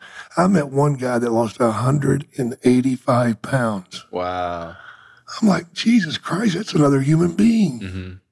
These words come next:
Speaker 1: And he told me, he says, his proudest moment was being able to walk down to the mailbox and walk back. That's all he could do. But now he runs to the mailbox and runs back.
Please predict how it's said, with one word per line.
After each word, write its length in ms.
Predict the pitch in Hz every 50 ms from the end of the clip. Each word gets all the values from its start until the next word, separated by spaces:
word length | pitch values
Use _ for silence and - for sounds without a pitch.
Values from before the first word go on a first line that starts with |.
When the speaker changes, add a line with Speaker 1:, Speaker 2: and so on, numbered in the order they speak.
| _ _ _ _ _ -
Speaker 1:
And 100 | 135 135
he 80 | 143 135
told 260 | - 151 156 160 156
me, 80 | 151 139
he 60 | 120
says, 140 | 131 131 127
his 120 | 123 107
proudest 540 | - - - 165 156 160 156 147 120 - 147
moment 340 | 147 151 143 135 131 127 131
was 140 | 127 113
being 240 | 110 131 131 135 135
able 240 | 135 135 131 127 120
to 80 | 113 120
walk 360 | 117 120 123 131 147 156 143
down 240 | 135 135 135 135 135
to 40 | 131
the 100 | 127 123
mailbox 760 | 123 131 131 135 131 117 120 113 113 113 120 110 - - - _ -
and 220 | 131 135 123 120 123
walk 320 | 120 123 127 127 - _ -
back. 400 | - 120 113 110 101 - _ _ - _ _ _ _ _ _ -
That's 160 | 151 143 143
all 140 | 143 139 139
he 80 | 135
could 160 | 127 143 131
do. 240 | 120 139 135 123 107 _ _ _ _ _ _ _ _ _ -
But 140 | 135 127 120
now 180 | 123 139 143 139
he 60 | 127
runs 360 | 117 113 139 143 143 143 123
to 80 | 120 120
the 40 | 110
mailbox 520 | 110 110 110 104 101 107 110 110 - - -
and 140 | 117 110
runs 180 | 107 107 104 95
back. 280 | 101 113 101 - -